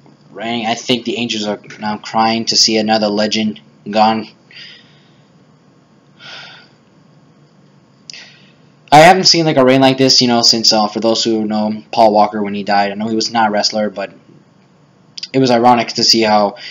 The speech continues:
it rained so hard and we lost a, a famous actor. This is how much it is now when you're a wrestling fan. Roddy Piper passing away is one of the saddest moments to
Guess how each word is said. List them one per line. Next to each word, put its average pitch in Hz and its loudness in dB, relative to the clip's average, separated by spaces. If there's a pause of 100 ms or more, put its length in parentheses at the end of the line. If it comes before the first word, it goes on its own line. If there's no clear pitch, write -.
(140)
it 113 0
rained 120 2
so 110 0
hard 110 6
and 110 -2
we 107 -2
lost 107 4
a, 98 0 (560)
a - -12
famous 113 -2
actor. 110 2 (680)
This 147 2
is 175 6
how 151 6
much 139 4
it 127 4
is 120 2
now 110 2
when 107 -2
you're 101 -2
a - -2
wrestling 98 -2
fan. 92 -12 (420)
Roddy 123 4
Piper 120 2 (240)
passing 117 0
away 107 0 (1800)
is 113 -2
one 113 0
of 113 0
the 101 -2
saddest 110 2
moments 107 0
to 98 -4